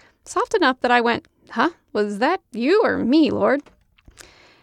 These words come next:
Given that I still had a week left in two thousand eighteen at that point, I just let it simmer and stew. I waited for something louder or brighter <laughs> or more energetic.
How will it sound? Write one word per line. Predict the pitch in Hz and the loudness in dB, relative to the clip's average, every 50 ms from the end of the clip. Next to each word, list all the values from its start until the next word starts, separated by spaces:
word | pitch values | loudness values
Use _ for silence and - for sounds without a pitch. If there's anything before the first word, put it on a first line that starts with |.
| _ _ _ _ - | _ _ _ _ -4
Given | - 453 508 523 440 | -4 0 0 2 4
that | 381 320 - | 4 2 2
I | - 233 | 0 -2
still | 247 - - 240 220 214 | -2 -2 -2 -2 -2 -2
had | - - 302 294 262 208 | -2 -4 -4 -2 -2 -4
a | - 175 | -6 -6
week | 202 208 196 - _ - | -6 -6 -8 -8 _ -10
left | - 220 240 208 175 - - | -6 -4 -4 -4 -6 -8 -10
in | - 202 190 | -8 -8 -8
two | 180 214 202 | -8 -10 -10
thousand | - 165 165 180 196 175 | -8 -10 -10 -8 -8 -8
eighteen | 180 165 - - 247 220 | -8 -8 -6 -6 -6 -6
at | 196 | -6
that | - 196 - - | -6 -8 -10 -10
point, | - - 180 196 220 - - - | -10 -10 -10 -8 -8 -8 -6 -6
I | 208 208 226 | -4 -4 -4
just | 220 220 208 - - - | -6 -6 -8 -10 -10 -6
let | - 156 - | -6 -6 -6
it | - - - | -6 -10 -10
simmer | - - 185 175 175 175 | -12 -10 -10 -8 -8 -8
and | 190 196 190 | -10 -10 -10
stew. | - - - - - - 208 _ _ - - _ _ _ - | -12 -12 -10 -10 -10 -10 -12 _ _ -20 -20 _ _ _ -4
I | - 240 240 | -2 -2 -2
waited | 233 254 330 415 392 294 - | 0 0 0 0 0 -2 -2
for | - 285 | -2 -4
something | 262 - 269 233 - - 233 226 226 220 220 | -2 -2 -4 -4 -4 -4 -6 -6 -4 -4 -2
louder | 254 269 254 226 - - - - - _ - - | -2 0 0 0 -2 -4 -6 -10 -14 _ -12 -8
or | 202 196 170 175 | -6 -6 -6 -6
brighter | 175 - 370 440 392 - - - - - - - | -2 2 2 2 2 0 -2 -4 -6 -10 -16 -10
<laughs> | - - | -2 2
or | 285 294 | 2 4
more | 294 370 320 | 4 2 2
energetic. | 285 254 233 220 190 - 185 - - - _ - | 0 0 -2 -2 -2 -4 -6 -6 -6 -10 _ -20